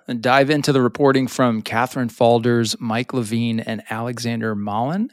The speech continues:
at A B C. And they say, "Special counsel Jack Smith's team has questioned several witnesses about a closet and a so-called hidden room inside former President Donald Trump's residence at Mar-a-Lago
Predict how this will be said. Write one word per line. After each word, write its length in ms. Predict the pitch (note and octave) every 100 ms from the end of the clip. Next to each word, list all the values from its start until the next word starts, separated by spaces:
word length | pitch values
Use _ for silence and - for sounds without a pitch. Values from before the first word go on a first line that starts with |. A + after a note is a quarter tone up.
| _
at 220 | A2+ G2+ _ -
A 140 | A#2
B 100 | A#2
C. 380 | A#2 E3 D#3+ G#2+ - - - - - - _ _ _ _ _
And 140 | B2 A#2
they 160 | B2+
say, 600 | D3 - A#2+ A#2+ A#2 A2+ _ _ _ -
"Special 440 | - - F#3 A3+
counsel 420 | - E3 F3+ F3 E3+
Jack 400 | A2+ C3+ E3+ -
Smith's 360 | D3 C#3+ -
team 400 | - B2+ A#2+ B2
has 160 | A#2 A2
questioned 500 | - C3 B2 C3 A2
several 520 | - - C3+ E3 G3+
witnesses 580 | D3+ C3 C3+ - D3 C#3 -
about 260 | B2+ A#2 G#2
a 60 |
closet 680 | - - D3 E3+ D3+ B2 - _ _ -
and 100 | A#2
a 80 | G2+
so-called 680 | - E3+ - D3+ C#3 C3 -
hidden 460 | - F3+ F#3 F#3+ E3+
room 500 | D3+ G3+ F3 A2 F2 - _
inside 440 | C#3+ C#3+ - D3+ D3
former 320 | - C#3+ D#3
President 440 | - B2+ B2+ A#2+
Donald 300 | A#2 A2+ C3+ B2
Trump's 320 | C3+ A#2 -
residence 640 | A2 B2 D3+ B2+ A2+ G#2+
at 80 | A#2+
Mar-a-Lago 800 | A#2 A2 A2+ A#2 C3+ B2+ G#2+